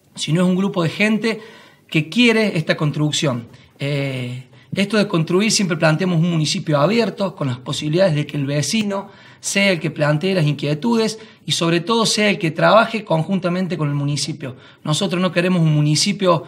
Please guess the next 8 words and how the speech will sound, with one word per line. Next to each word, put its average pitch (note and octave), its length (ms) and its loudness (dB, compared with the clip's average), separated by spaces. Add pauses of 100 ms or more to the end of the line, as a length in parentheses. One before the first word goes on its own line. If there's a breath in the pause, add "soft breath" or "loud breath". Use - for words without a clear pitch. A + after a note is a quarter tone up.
(140 loud breath)
que D3+ 140 -2
tome G3 220 2
las D#3+ 120 4
decisiones D#3+ 500 -2
detrás C#3+ 300 -2
de F3+ 60 0
un E3 60 2
escritorio, G#3 760 -2